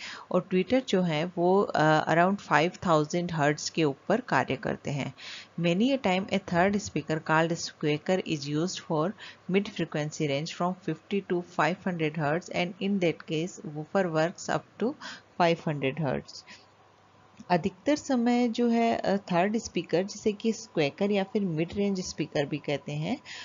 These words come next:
वो फा-, अ, fifty to five hundred hertz की, अ, अ, frequency के लिए यूज़ होता है।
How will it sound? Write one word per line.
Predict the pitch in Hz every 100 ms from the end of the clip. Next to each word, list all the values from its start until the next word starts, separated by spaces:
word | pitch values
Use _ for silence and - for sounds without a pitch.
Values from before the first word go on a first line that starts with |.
| - -
वो | 240
फा-, | 254 - 175
अ, | - 160
fifty | 165 185 - - 220 240
to | 233 240
five | - 170 202 -
hundred | 202 190 196
hertz | 165 160 - -
की, | 185 185
अ, | 170 -
अ, | 139 139 151 - - - 160 165 156 - - 151
frequency | 165 - 156 160 190
के | 190
लिए | 185
यूज़ | 185 156 180 180
होता | 151 -
है। | 156 175 277